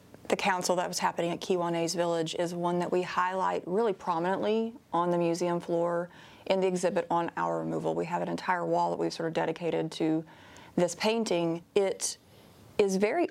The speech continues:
obvious that George Winter had spent time with these individuals and was not just sort of making a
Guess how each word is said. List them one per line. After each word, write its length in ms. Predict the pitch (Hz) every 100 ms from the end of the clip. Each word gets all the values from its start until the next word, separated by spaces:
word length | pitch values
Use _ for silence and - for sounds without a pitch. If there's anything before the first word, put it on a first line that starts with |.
| -
obvious 760 | 180 196 226 247 269 - - -
that 380 | 185 180 175 - _
George 340 | - 196 202
Winter 480 | 190 170 180 214 226
had 400 | - 202 185 175
spent 560 | - - 190 202 - -
time 720 | - 180 175 190 220 240 254 - - - - - - - - -
with 320 | 180 202 220
these 200 | 233 220
individuals 800 | 196 190 180 185 180 175 180 - - - - - - - -
and 220 | 202 190 185
was 320 | 196 190 -
not 300 | 202 220 370
just 180 | 302 -
sort 140 | 220
of 80 | 196
making 340 | 185 175 190
a 120 | -